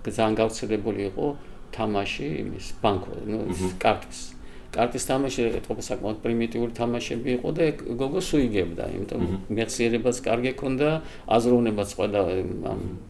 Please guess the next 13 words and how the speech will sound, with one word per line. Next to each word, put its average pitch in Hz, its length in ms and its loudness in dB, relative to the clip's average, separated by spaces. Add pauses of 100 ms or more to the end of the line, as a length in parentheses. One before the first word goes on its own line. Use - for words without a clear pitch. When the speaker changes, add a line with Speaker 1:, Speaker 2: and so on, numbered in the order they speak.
(160)
Speaker 1:
დიდებულებზე 104 760 2
უფრო 95 220 0
მეტი 123 240 2
ჰქონდა 147 240 -2
და 214 100 0 (220)
იგებდა 151 440 6
უამრავ 147 460 8
ფულს. - 360 0 (280)
მამამისიც 131 640 0
მარკიზი 104 540 -2
იყო 82 180 -4
რაღაცა, 87 400 -4
Speaker 2:
მმ. 85 160 -2